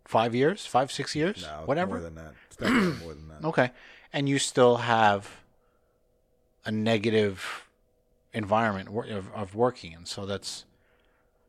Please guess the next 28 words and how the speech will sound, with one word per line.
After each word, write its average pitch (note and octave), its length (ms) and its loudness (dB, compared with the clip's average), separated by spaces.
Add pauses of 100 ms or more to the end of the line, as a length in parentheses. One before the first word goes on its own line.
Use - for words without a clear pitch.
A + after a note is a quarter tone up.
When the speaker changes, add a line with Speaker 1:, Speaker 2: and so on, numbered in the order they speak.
(1040)
Speaker 1:
you, A#2 120 -2
you've A#2+ 220 0
gone A2+ 200 4
through - 160 -6
coaches. A2 540 2
You've G2 220 -4
now G#2 220 4
gone G2 260 2
through G2+ 160 -8
G G2 220 -4
Ms. G2 540 -6 (160)
Speaker 2:
Yep. A#2+ 160 -8 (400)
And A#2+ 80 -4
Speaker 1:
What's - 200 2 (160)
Speaker 2:
the, C#3+ 100 4
the, C#3 120 4
it's - 180 2
the, B2 140 2
it's B2+ 120 0
the A#2+ 120 -4
good B2+ 240 2
old A2+ 180 4
boy G#2 220 2
club G2 280 -6
that's F#2 180 -8
up G2 160 -8
in F2 80 -10
Edmonton. D#2+ 460 -12